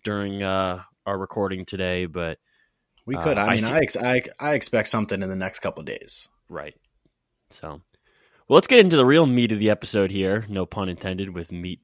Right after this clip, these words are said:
Speaker 1: on producer duty.
Speaker 2: <laughs>
Speaker 1: The, how awesome was, uh, N F L Saturday?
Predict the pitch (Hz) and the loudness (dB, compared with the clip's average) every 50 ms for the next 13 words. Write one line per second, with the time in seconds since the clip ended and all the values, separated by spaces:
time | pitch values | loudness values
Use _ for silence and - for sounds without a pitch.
0 | - _ - 90 85 85 82 - - 92 85 90 90 95 - - - 76 92 110 | -18 _ -12 -10 -10 -10 -12 -12 -12 -10 -8 -8 -8 -10 -10 -12 -12 -12 -12 -12
1 | - _ _ _ _ _ _ - - - 90 87 147 117 120 - 156 113 - - | -14 _ _ _ _ _ _ -14 -10 -8 -6 -2 -2 -2 -2 -2 -4 -6 -8 -14
2 | - - _ - - _ _ _ _ _ - - - _ _ _ - - - - | -20 -20 _ -20 -20 _ _ _ _ _ -20 -20 -20 _ _ _ -20 -20 -20 -20
3 | - - _ _ _ - - - 139 185 226 254 - 135 131 131 - - 110 98 | -20 -20 _ _ _ -4 -2 4 8 10 12 12 12 12 10 10 8 4 -2 -4
4 | 95 95 92 90 90 98 87 92 95 90 87 87 85 87 87 - - 85 - _ | -4 -4 -4 -4 -4 -4 -2 -2 -2 -2 -2 -2 -4 -4 -6 -10 -14 -18 -20 _
5 | _ _ - - 104 110 107 104 - 110 107 101 - 95 98 120 113 85 64 64 | _ _ -10 -6 -4 -4 -4 -2 -2 -2 -2 -2 -2 0 0 0 0 -2 -6 -10
6 | - - - | -14 -16 -20